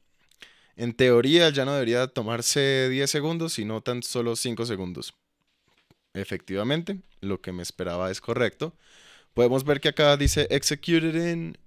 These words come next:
cinco coma cero nueve segundos en vez de en diez coma cero un segundos. Entonces, prácticamente duplicamos, digo, pues, duplicamos la eficiencia, en,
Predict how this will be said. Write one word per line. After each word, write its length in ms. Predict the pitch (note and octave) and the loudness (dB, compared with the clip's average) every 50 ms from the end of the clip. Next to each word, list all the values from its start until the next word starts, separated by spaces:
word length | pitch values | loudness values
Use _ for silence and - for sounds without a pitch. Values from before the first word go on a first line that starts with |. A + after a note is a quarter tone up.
| _ _ _ - - _ _ _ | _ _ _ -20 -20 _ _ _
cinco 560 | - - - B2+ B2+ B2+ C3+ C#3+ C#3 C#3 C#3 | -8 -6 -4 -2 0 2 2 4 2 2 0
coma 720 | - C#3 A#2 A2 G#2+ G2+ G2+ F#2+ F#2 G2 G2 F#2 F#2 F#2 F#2 | 0 -2 0 0 0 0 0 0 0 0 0 0 0 0 -2
cero 240 | - - G#2+ G2 F#2+ | -2 -4 -4 -4 -4
nueve 240 | F#2 F#2+ G2 A2 B2 | -4 -4 -4 -2 -2
segundos 580 | - - C3+ D3+ E3+ E3+ E3 D3 A#2 - - - _ _ _ _ - _ _ _ - | -4 -4 -4 -4 -4 -2 -2 -4 -4 -6 -10 -14 _ _ _ _ -20 _ _ _ -8
en 180 | A2 A2 A2 | -6 -4 -2
vez 280 | G#2+ A2 G#2 G2+ G2 - | 0 0 0 0 -2 -2
de 140 | A#2+ A#2 A2+ | -4 -4 -4
en 160 | A2+ A2 G#2+ | -4 -6 -4
diez 300 | A2 A2+ A2+ A2+ A2 - | -2 0 0 0 0 -2
coma 240 | - A#2+ A2+ G#2+ G2+ | -4 -6 -6 -4 -6
cero 200 | - G2+ F#2 F2+ | -6 -6 -6 -8
un 120 | F2+ F2 | -8 -8
segundos. 560 | - - D2+ E2+ D2+ A1 A1 - - - - _ _ _ _ _ _ _ _ _ _ _ | -8 -10 -10 -10 -12 -12 -16 -18 -20 -20 -20 _ _ _ _ _ _ _ _ _ _ _
Entonces, 720 | - G2 G2+ F#2+ F#2 F2 - C3 E3 G#3 G3 F3+ C3+ F#2 - | -12 -10 -8 -8 -8 -6 -4 -4 -4 -2 -4 -4 -4 -4 -6
prácticamente 920 | - _ A#2+ A#2 - - D#3 D3 - C#3+ C3 A#2+ A#2+ A2+ - - C3+ C#3 C3+ | -6 _ -4 -4 -4 -4 -4 -2 -2 0 0 0 -2 -2 -2 -2 -2 0 0
duplicamos, 960 | C3 A2 - - F#2 - - G2+ G#2+ A2+ B2 B2+ B2+ B2 - - - - - _ _ _ | -2 -4 -4 -8 -8 -6 -6 -4 -4 -4 -4 -4 -4 -6 -6 -8 -8 -10 -14 _ _ _
digo, 240 | G2+ A#2+ A#2+ A#2 F#2+ | -6 -2 -2 -2 -2
pues, 360 | - F2 E2+ E2+ - - - _ _ _ _ _ _ _ | -2 -4 -6 -6 -6 -8 -12 _ _ _ _ _ _ _
duplicamos 580 | - F2 G2 - F#2 F#2 - G#2 A2 C3+ C#3+ C3+ | -8 -8 -8 -6 -8 -6 -4 -2 0 0 0 0
la 60 | B2+ | -2
eficiencia, 640 | G#2+ - G2+ F2+ - - A2 A#2 A#2 A#2+ - A#2 | -2 -2 -6 -6 -6 -6 -6 -6 -6 -6 -6 -8
en, 180 | A2+ G#2+ G2+ - | -8 -8 -10 -12